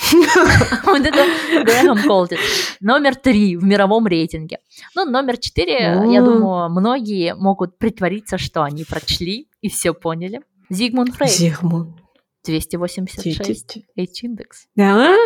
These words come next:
Speaker 2: О,
Speaker 1: Да.
Speaker 2: ну, да, блин.
Speaker 1: Самая цитируемая у него книга Interpretations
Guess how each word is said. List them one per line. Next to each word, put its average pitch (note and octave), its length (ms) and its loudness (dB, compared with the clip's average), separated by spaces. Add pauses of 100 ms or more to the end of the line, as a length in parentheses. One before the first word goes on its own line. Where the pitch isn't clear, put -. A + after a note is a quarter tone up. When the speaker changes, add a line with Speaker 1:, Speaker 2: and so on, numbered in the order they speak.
(180)
Speaker 2:
О, G3+ 60 0
Speaker 1:
Да. A#3 640 2 (160)
Speaker 2:
ну, A3 420 0
да, F#3+ 320 -4
блин. F#3+ 520 -8 (320)
Speaker 1:
Самая C#4+ 260 0
цитируемая C4+ 640 0
у F#3 120 -4
него G#3+ 200 -2
книга A3 440 -2 (140)
Interpretations A#3 680 -2